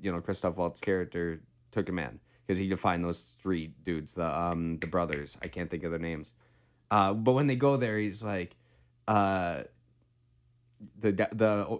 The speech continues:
plantation owner's about to kick them off the land. Uh, you know, "Monsieur, I have four thousand reasons why, <laughs> or, uh, why you should say yes."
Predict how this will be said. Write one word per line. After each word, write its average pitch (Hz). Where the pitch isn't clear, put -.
plantation 104
owner's 98
about 101
to 107
kick -
them 92
off 90
the 92
land. 147
Uh, 104
you 127
know, 95
"Monsieur, 127
I 147
have 123
four 139
thousand 175
reasons 214
why, 156
<laughs> -
or, 120
uh, 104
why 131
you 135
should 139
say 160
yes." 220